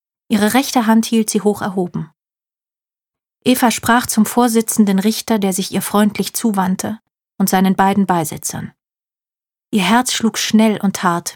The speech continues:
bis hinauf in den Hals. „Sprechen Sie etwas lauter, bitte, Fräulein Bruns.“ Eva nickte, holte Luft und begann noch einmal von vorne. Sie sagte,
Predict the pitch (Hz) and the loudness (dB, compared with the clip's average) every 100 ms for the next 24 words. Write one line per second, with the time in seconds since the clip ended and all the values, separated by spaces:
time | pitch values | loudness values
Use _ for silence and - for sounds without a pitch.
0 | - - 202 180 175 170 165 170 156 - | -8 -4 -2 -2 -2 -6 -6 -6 -8 -8
1 | - _ _ _ _ _ _ _ _ _ | -12 _ _ _ _ _ _ _ _ _
2 | _ _ _ _ - - 240 247 226 220 | _ _ _ _ -12 -2 2 4 4 2
3 | 214 202 226 220 214 170 170 165 - 156 | 0 2 4 4 2 -2 -4 -6 -4 -2
4 | 160 180 156 151 147 - - _ _ _ | -2 -4 -4 -4 -4 -8 -14 _ _ _
5 | _ _ _ _ _ _ _ 240 226 220 | _ _ _ _ _ _ _ 2 4 4
6 | 202 233 - 247 254 247 - 240 240 208 | 4 2 0 -2 -2 -2 2 2 4 2
7 | 214 254 - - 214 190 180 175 175 - | 2 0 -2 0 0 0 0 -2 -2 -2
8 | 156 156 - 185 - - - - _ _ | -2 -2 -4 -6 -6 -8 -8 -12 _ _
9 | _ _ _ _ _ _ - - - 226 | _ _ _ _ _ _ -20 -16 -2 0
10 | 208 233 240 - 233 226 220 | 4 4 2 2 2 2 0